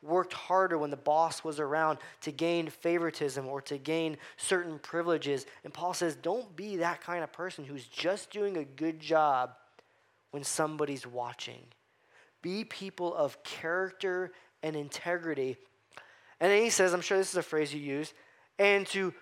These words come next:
curry their favor." What does that mean, to curry someone's favor? It's the idea of exaggerating something. And it's really the idea of sucking up and kind of being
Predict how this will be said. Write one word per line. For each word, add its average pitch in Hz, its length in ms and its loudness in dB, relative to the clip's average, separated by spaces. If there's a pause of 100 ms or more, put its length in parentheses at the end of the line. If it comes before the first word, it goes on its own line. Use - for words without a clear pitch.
(120)
curry 240 600 2
their 180 200 4
favor." 165 500 0
What 240 200 -6
does 330 220 -6
that 139 360 0
mean, 151 260 -6
to 127 120 -6
curry 196 680 -6 (220)
someone's 170 520 0
favor? 151 520 -2
It's 127 120 -6
the 160 120 0
idea 170 260 4
of 156 120 0 (220)
exaggerating 170 1300 4 (220)
something. 143 640 -2 (760)
And 170 240 4
it's 160 180 -6
really 202 340 6
the 156 100 4
idea 165 200 6
of - 80 -2
sucking 196 580 0
up 190 220 4
and 147 100 -6
kind 202 260 -6
of 180 140 -2
being 175 360 -2